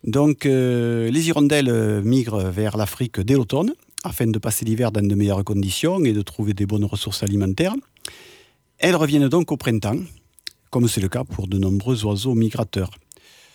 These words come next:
Euh, l'hirondelle, euh, revient dès les premiers beaux jours, donc, euh, l'hirondelle rustique, ça va être, euh, dès la fin mars.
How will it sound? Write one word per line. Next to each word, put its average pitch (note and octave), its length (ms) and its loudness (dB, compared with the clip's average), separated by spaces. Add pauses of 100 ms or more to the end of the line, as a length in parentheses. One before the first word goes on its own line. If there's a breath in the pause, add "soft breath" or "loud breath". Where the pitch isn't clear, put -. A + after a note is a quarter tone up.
(380 soft breath)
Euh, A2 680 -2
l'hirondelle, C3+ 880 2
euh, B2 460 2
revient B2 500 0
dès B2 220 2
les B2 120 2
premiers B2 360 2
beaux B2 160 2
jours, A#2 480 2
donc, A2 340 -2
euh, G#2 100 0
l'hirondelle G#2+ 520 0
rustique, A2 400 -6
ça G2 180 -4
va F#2+ 220 -2
être, - 220 -6
euh, F2+ 380 0
dès G2 280 0
la F#2 120 0
fin G2 200 -2
mars. A2 500 0